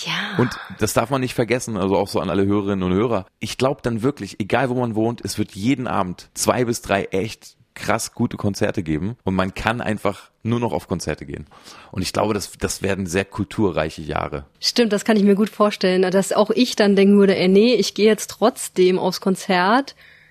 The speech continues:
Speaker 1: auch wenn ich irgendwie letzte Woche schon war und auch wenn ich denke, eigentlich bin ich müde Freitag. Du hast recht, weil wir es dann so auch so zu schätzen wissen, ne?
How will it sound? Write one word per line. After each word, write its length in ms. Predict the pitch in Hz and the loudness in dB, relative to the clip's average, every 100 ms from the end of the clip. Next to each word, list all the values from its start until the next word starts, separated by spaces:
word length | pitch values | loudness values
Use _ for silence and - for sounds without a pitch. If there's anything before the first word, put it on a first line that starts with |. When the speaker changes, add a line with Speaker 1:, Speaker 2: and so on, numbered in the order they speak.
| _ | _
Speaker 1:
auch 160 | 202 190 | 0 4
wenn 100 | 226 | 4
ich 120 | 220 | 4
irgendwie 220 | 208 214 | 4 4
letzte 280 | 214 240 233 | 4 2 0
Woche 120 | 220 | 0
schon 180 | - 220 | 0 2
war 100 | 214 | 4
und 100 | 202 | 4
auch 120 | 185 | 4
wenn 100 | 208 | 2
ich 120 | 214 | 2
denke, 280 | 214 202 190 | 2 0 2
eigentlich 280 | - 208 - | 4 2 4
bin 100 | 202 | 2
ich 120 | 180 | 4
müde 260 | 220 233 220 | 6 6 4
Freitag. 480 | - 220 220 226 - - - | 2 2 2 0 -2 -16 -2
Du 80 | 233 | 2
hast 180 | 254 - | 2 2
recht, 260 | 233 277 - - - | 2 2 -6 -20 -4
weil 160 | - 214 | 2 4
wir 80 | 220 | 4
es 80 | 220 | 4
dann 200 | 226 220 | 2 4
so 220 | 240 277 | 4 4
auch 160 | 226 220 | 4 0
so 240 | - 285 | 2 2
zu 180 | 302 247 | 2 0
schätzen 420 | - 220 - 196 | 2 0 0 0
wissen, 300 | 175 170 180 | 0 -2 0
ne? 220 | 175 196 | 0 0